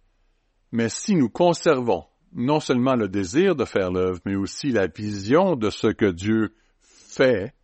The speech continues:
et de ce qu'il fera, et la foi de le croire,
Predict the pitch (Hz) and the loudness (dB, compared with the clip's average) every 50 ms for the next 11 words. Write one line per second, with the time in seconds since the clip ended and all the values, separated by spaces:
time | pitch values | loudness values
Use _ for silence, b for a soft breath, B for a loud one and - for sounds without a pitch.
0 | _ _ _ _ _ _ _ _ - 120 120 113 107 110 - - 131 113 - 113 | _ _ _ _ _ _ _ _ -2 2 2 2 2 0 -2 -2 -4 -2 -2 -2
1 | 101 90 - - 110 104 95 87 107 131 143 147 160 165 _ _ _ _ _ _ | -2 -4 -4 -2 -2 0 0 2 4 4 4 2 0 -4 _ _ _ _ _ _
2 | _ _ _ _ _ _ _ _ _ _ _ _ _ _ - 123 120 127 127 131 | _ _ _ _ _ _ _ _ _ _ _ _ _ _ -2 2 2 4 6 4
3 | 123 113 - - - - 185 185 180 175 170 147 135 131 120 120 113 - - - | 4 2 0 -4 -4 2 4 4 6 6 4 2 2 0 0 0 0 -2 -4 -2
4 | 185 196 190 160 127 110 104 101 98 - _ | 2 4 4 4 4 4 2 -2 -4 -8 _